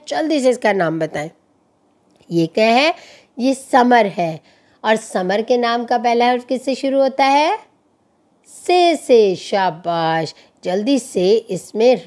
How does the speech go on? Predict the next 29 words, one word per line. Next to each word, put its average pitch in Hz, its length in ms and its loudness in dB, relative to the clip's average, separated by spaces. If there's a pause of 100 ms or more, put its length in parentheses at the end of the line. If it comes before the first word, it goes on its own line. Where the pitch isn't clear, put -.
रंग 233 280 2
भर 170 220 -4
दें। - 180 -16 (1120)
और 175 160 2
अगली 170 420 -2
तस्वीर 240 380 0
कौन 262 260 2
सी 285 200 -2
है? 330 200 4 (400)
ये 214 300 0
जूते 180 680 -2
की 330 200 0
तस्वीर 220 480 0
है, 175 360 -4 (360)
और 196 120 2
जूते 190 440 -2
के 247 120 2
नाम 240 280 0
का 254 140 2
पहला 254 260 2
हर्फ 262 260 0
किससे 277 320 -4
शुरू 285 280 -2
होता 285 260 4
है? 320 280 4 (380)
जीम 214 560 0
से। 226 400 2 (300)
जल्दी 165 360 -4
से 277 200 -4